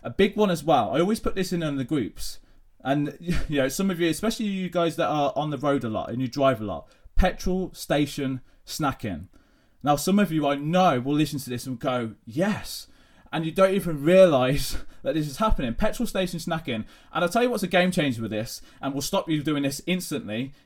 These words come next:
is the pay at pump. Because you don't even have to go inside. But how many times do you find yourself, you've been on the road,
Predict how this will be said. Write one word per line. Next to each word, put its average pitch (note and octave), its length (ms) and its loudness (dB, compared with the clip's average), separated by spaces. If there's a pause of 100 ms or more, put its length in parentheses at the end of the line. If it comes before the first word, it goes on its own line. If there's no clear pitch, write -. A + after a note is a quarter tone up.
(140)
is D3 160 0
the D3 80 -8
pay D3+ 160 4
at - 100 2
pump. - 300 4 (160)
Because - 160 -12
you A3+ 60 4
don't G3+ 100 0
even F3+ 60 -6
have F3 100 -4
to - 80 -10
go D#3 120 0
inside. B2+ 500 0 (340)
But - 240 4
how G#3 320 2
many A#3 160 2
times C#3+ 420 0
do - 80 -6
you C#3+ 80 -2
find D#3 220 -4
yourself, B2+ 280 -4
you've A2 120 -10
been C#3+ 120 -4
on E3+ 120 -4
the F3+ 40 -6
road, E3 360 0